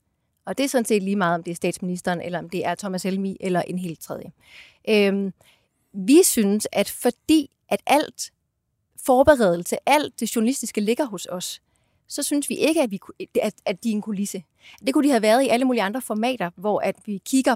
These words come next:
på mennesker med funktionsnedsættelse og siger, "Ej, prøv at se, gud, kan de også det?" Øh, det synes vi ikke, vi gør, fordi arbejdet ligger hos os. Men havde det været nogle journalister, der havde givet os en hel masse spørgsmål,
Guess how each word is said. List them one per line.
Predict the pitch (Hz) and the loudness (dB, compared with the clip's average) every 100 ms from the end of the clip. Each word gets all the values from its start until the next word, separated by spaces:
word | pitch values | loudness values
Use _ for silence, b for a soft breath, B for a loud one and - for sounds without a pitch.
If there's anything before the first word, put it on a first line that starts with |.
| - | 0
på | 196 | -4
mennesker | 196 208 220 | -2 -2 -2
med | 190 170 | -4 -6
funktionsnedsættelse | - 202 180 175 180 170 180 175 175 | -8 -12 -12 -14 -10 -6 -6 -6 -10
og | |
siger, | - 156 - | -10 -12 -10
"Ej, | 175 175 - | -12 -14 -14
prøv | 185 | -10
at | |
se, | - 208 b b _ | -8 -8 b b _
gud, | 233 185 | -2 0
kan | - 202 | 2 4
de | 208 185 | 4 0
også | 202 - | 0 2
det?" | 202 202 - | 0 0 -8
Øh, | 196 b b - | -12 b b -8
det | 285 | -4
synes | 294 | -2
vi | 285 | -2
ikke, | 311 | -2
vi | 262 | 0
gør, | 233 247 | 0 0
fordi | 262 - 294 - | -4 -2 -2 0
arbejdet | 214 240 233 226 | 0 2 0 0
ligger | 247 302 | 0 0
hos | 233 - | -2 -6
os. | 160 - - B B B | -12 -14 -16 B B B
Men | 220 | -2
havde | 214 220 | 0 0
det | 208 | 0
været | 196 190 190 | 0 -2 -4
nogle | 185 - | -10 -10
journalister, | 170 202 392 175 180 _ - | -8 -2 -2 -2 -6 _ -6
der | 208 | -4
havde | 208 175 _ - | -4 -8 _ -2
givet | 277 339 180 | 2 4 2
os | 185 | 0
en | 208 | -2
hel | 220 190 | 0 0
masse | 190 220 | -2 -4
spørgsmål, | - 180 - 175 | -2 -2 -2 -8